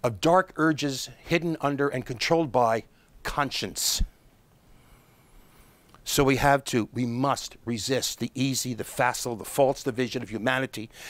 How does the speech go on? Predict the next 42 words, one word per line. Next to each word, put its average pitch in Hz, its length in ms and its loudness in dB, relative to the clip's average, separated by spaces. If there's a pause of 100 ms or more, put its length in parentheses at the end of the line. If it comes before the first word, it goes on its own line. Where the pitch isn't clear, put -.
into 120 340 -2
angels 117 540 -2
and 107 220 -4
demons. 95 520 -6 (640)
The 185 140 6
issue 240 260 4
is 190 140 0
not 190 400 6
who 226 200 6
is 202 140 6
an 190 120 0
angel, 185 500 2
who 190 200 6
is 160 120 4
a 160 40 -2
demon, 143 360 2
because 139 360 2
we 151 120 0
all 214 360 10
are 156 180 8
angels, 185 360 2 (160)
we 160 140 6
all 190 240 10
are 175 120 4
demons. 151 360 2
We 160 100 2
are 139 80 8
both 233 340 6 (140)
and 165 160 4
we 175 100 6
are 151 140 6
neither, 180 460 4 (200)
but 160 140 4
at 165 140 2
any 233 180 6
moment 214 320 6
with 175 80 2
the - 80 -10
capacity 185 800 0
to - 160 0
be 156 260 -6
either. 147 300 6